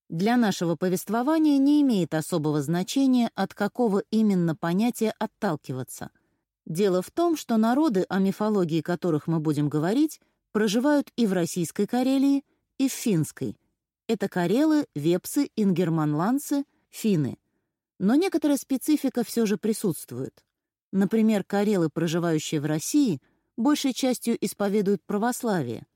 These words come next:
тогда как многие карелы Финляндии являются лютеранами.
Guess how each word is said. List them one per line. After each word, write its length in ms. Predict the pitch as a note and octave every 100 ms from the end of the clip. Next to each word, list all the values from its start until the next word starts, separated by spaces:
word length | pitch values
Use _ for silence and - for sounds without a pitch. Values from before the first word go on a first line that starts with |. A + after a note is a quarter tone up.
| _ _ _ -
тогда 260 | E3+ E3+
как 220 | F3+ F3 G3
многие 380 | G3 F3+ D#3
карелы 420 | C#3 E3+ D#3+ D3 C#3
Финляндии 800 | C#3+ D3 E3 B3+ A#3+ B3 A#3+ - _ _ -
являются 580 | G3 G3 G3+ F3 - F#3+
лютеранами. 800 | F#3+ - A#3 F#3+ B2+ A#2 G#2+